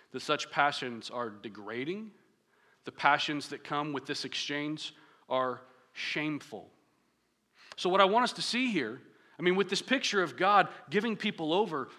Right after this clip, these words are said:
to their sin in wrath, what I want us to see here is the exchange that's already been made by the individual where they have truth and they let go of truth to grab on to a lie. I want, it might be obvious, but when this exchange is made,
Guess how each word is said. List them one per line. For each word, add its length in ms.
to 140
their 200
sin 440
in 240
wrath, 540
what 120
I 40
want 200
us 140
to 40
see 200
here 220
is 120
the 80
exchange 460
that's 160
already 200
been 200
made 360
by 140
the 100
individual 560
where 140
they 120
have 280
truth 480
and 100
they 80
let 240
go 180
of 100
truth 400
to 60
grab 380
on 220
to 180
a 20
lie. 380
I 60
want, 200
it 80
might 220
be 100
obvious, 600
but 80
when 120
this 140
exchange 420
is 100
made, 260